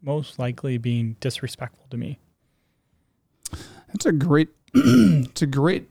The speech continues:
Speaker 2: I mean, that, that's, that's the way kids think for sure. Um, and what I, what I'd say to kids is, so you're gonna wait to make a determination about how you're gonna treat somebody based on how they treat you first.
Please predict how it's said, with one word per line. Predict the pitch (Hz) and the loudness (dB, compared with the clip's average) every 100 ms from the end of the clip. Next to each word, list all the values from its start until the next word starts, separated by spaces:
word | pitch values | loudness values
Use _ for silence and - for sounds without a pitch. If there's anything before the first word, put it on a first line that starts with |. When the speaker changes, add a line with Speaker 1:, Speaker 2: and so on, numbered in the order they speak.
| - | 0
Speaker 2:
I | |
mean, | 156 151 | 4 4
that, | 151 | 2
that's, | 170 - | -2 -2
that's | - 156 - | 0 2 2
the | 156 | 2
way | 135 147 | 4 2
kids | 143 - 139 - | 2 0 -2 -2
think | 143 139 | -2 -4
for | - 127 | -4 -8
sure. | - 135 156 _ _ - - - - | -2 -2 -2 _ _ -20 -20 -20 -8
Um, | 135 131 123 120 131 - _ _ _ - | 0 4 4 4 2 -4 _ _ _ 0
and | 160 147 | 4 6
what | 160 | 6
I, | 151 135 - | 4 0 -2
what | 160 | 0
I'd | 147 135 | 2 0
say | - 156 | 2 2
to | 139 | 2
kids | - 143 135 143 | 2 0 2 2
is, | 131 117 - - - - _ _ | 2 0 -6 -12 -20 -20 _ _
so | - 175 | -2 4
you're | 151 139 185 | 4 6 6
gonna | 240 196 | 6 4
wait | 135 151 143 - - - - _ _ _ _ _ _ | 6 4 4 0 -10 -12 -16 _ _ _ _ _ _
to | - | 2
make | 151 156 | 6 6
a | 156 | 2
determination | 131 - 156 165 156 143 139 - | -2 -4 2 4 6 4 2 0
about | 127 127 127 | -2 -2 -6
how | 143 - 160 | -6 2 4
you're | 170 180 | 4 4
gonna | 185 | 2
treat | 151 196 156 | 2 0 -2
somebody | - 135 127 127 139 _ _ _ _ - 127 | 0 0 0 -2 -8 _ _ _ _ -20 0
based | 156 175 - - | 4 4 2 -4
on | 151 147 | 2 2
how | 139 156 151 | 2 2 2
they | 147 | 2
treat | 139 - 135 | 0 -2 -2
you | 139 | -4
first. | - - - - | -4 -10 -10 -10